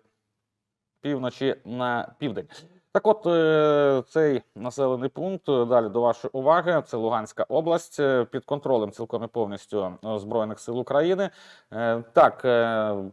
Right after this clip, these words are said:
населений пункт фактично стерто вже також, е, його майже немає, але відзначаємо, що тут є невелике просування в окупантів в напрямку цього населеного пункту. Воно не суттєве, але відзначаємо, що воно,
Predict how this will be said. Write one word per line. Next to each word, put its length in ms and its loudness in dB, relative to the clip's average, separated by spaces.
населений 460 -6
пункт 240 -12
фактично 360 -8
стерто 440 2
вже 140 -2
також, 500 0
е, 540 2
його 200 0
майже 300 -4
немає, 300 -4
але 340 2
відзначаємо, 540 -2
що 140 -12
тут 280 -10
є 120 -6
невелике 560 -4
просування 600 -4
в 60 -4
окупантів 760 -2
в 100 -12
напрямку 400 -6
цього 200 -12
населеного 440 -8
пункту. 320 -8
Воно 180 -4
не 200 -2
суттєве, 560 -2
але 240 2
відзначаємо, 520 -6
що 160 -10
воно, 340 -6